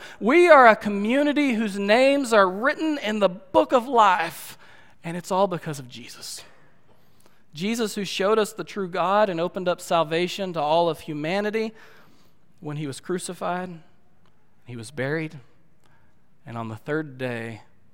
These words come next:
rose from the dead. We owe everything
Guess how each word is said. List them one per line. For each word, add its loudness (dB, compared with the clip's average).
rose -14
from -16
the -12
dead. -18
We -6
owe -2
everything -10